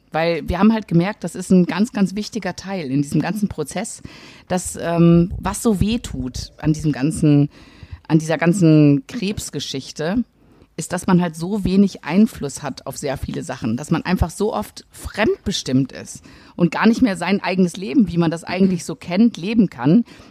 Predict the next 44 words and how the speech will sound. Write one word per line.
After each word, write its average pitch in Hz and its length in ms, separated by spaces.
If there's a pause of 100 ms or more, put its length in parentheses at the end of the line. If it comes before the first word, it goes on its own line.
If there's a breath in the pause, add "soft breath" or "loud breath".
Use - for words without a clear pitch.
sondern 185 280
dass 196 140
es 208 80
von 208 160
außen 160 520
bestimmt 131 420
wird. 120 280 (160)
Wann 185 240
gehe 180 120
ich 170 80
zur 175 120
Chemo? 135 480 (400 loud breath)
Was - 500
mache 156 280
ich 139 120
da? 117 300
Natürlich 240 420
habe 170 120
ich 170 100
ein 151 140
Mitspracherecht, 147 1080 (380 soft breath)
aber 180 160
im 180 80
Endeffekt 214 560
ist - 300
es 196 120
sehr 185 160
klein. 180 460
Also 151 200
ich 160 240
werde 175 220
trotzdem 190 480
eine 170 200
Therapie 175 440
machen, 143 320
es 147 100
ist 160 140
trotzdem - 480
ein 151 140
Krebs 180 340
da, 143 160
es 147 140
ist - 140
trotzdem, 170 540